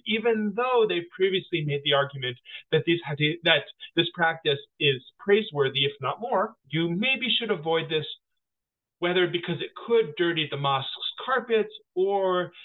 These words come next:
because it could cause fitna, or because it would be considered su'al adab or rude. Um,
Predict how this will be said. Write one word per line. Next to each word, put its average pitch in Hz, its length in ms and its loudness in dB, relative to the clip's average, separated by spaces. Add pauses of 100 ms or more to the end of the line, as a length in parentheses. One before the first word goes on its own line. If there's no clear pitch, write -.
(140)
because 151 320 0
it 139 160 0
could 139 140 -2 (100)
cause 123 200 2 (200)
fitna, 240 440 0 (120)
or 190 240 0
because 156 560 0 (100)
it 143 200 2 (260)
would 143 160 -4
be 139 80 -4
considered 139 500 0 (160)
su'al 139 260 2 (100)
adab 185 340 0
or 101 180 -8
rude. 214 460 0 (460)
Um, 143 400 0